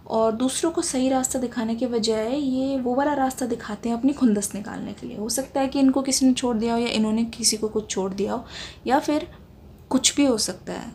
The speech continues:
कोई भी हार्ट ब्रेक इनका हो सकता है past में।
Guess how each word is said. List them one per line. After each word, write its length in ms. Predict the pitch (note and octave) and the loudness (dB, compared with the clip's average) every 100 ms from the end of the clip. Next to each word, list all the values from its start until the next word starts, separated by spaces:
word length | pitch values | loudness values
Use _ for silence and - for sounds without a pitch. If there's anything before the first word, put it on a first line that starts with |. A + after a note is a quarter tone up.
| - | -2
कोई 200 | G3+ G#3+ | 2 2
भी 120 | G#3+ | 2
हार्ट 320 | G#3+ G3+ G3 | 0 -2 -2
ब्रेक 220 | G#3 G#3+ G#3 | 0 0 0
इनका 260 | G3 G#3 | -2 -2
हो 100 | G#3+ | -2
सकता 280 | - - G3 | -4 -4 -4
है 60 | G3+ | -2
past 380 | - F#3+ - | -2 -2 0
में। 180 | G3+ C4 | 2 2